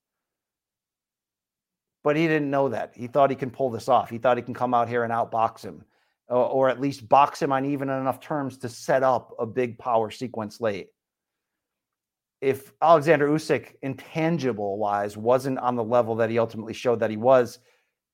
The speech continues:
a different guy would have cracked. In fact, Usyk came close in round nine, but he never did because he is that special, and this fight meant that much to him.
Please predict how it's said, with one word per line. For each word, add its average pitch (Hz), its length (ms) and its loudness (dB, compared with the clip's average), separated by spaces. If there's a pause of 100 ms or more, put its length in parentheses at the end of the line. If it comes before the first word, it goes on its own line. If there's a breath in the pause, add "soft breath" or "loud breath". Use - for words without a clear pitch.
(300)
a 127 60 -2
different 135 340 -2
guy 127 140 6
would 120 140 2
have 117 60 -8
cracked. 110 400 0
In 104 100 -16
fact, 113 240 -2
Usyk 127 260 -6
came 123 400 -6
close 151 320 4
in 120 80 -6
round 104 220 -6
nine, 101 260 -10 (720)
but 151 140 6
he 151 80 4
never 143 240 6
did 127 300 2
because 120 280 -6
he 123 160 0
is 135 120 2
that 120 220 2
special, 117 440 0
and 113 120 -4
this 120 160 -4
fight 113 400 0
meant 139 360 -2
that 117 180 2
much 113 280 -2
to 110 100 -4
him. 113 280 -2